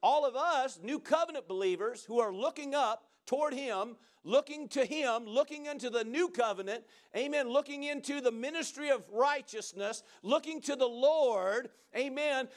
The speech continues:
"We all with an unveiled face, behold as in a mirror the glory of the Lord, and are being transformed into that image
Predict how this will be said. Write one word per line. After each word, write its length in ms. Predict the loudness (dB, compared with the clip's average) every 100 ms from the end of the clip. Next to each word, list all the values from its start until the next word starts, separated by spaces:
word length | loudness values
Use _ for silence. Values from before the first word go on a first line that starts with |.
| -8
"We 240 | 0 4 6
all 340 | 4 4 2
with 160 | 2 0
an 100 | -2
unveiled 680 | -4 0 4 4 4 -2 -4
face, 500 | -2 0 0 -4 -8
behold 800 | -6 2 6 6 4 2 0 0
as 200 | -2 -4
in 200 | -4 -2
a 160 | -2 -2
mirror 1000 | -4 -2 0 2 4 4 4 2 0 -6 _ _ _ _ _ _
the 100 | -2
glory 580 | -2 0 4 4 4 6
of 140 | 6
the 100 | 4
Lord, 480 | 0 4 6 4 0 -12 _ _ _ _ _ _ 0
and 120 | 0
are 80 | 2
being 240 | -2 -6
transformed 960 | -2 0 0 -2 -6 -4 2 4 4 -2
into 920 | -6 0 2 0 -4 0 2 2 4
that 260 | 2 2 -2
image 800 | -4 -4 -4 -4 -6 -12 -18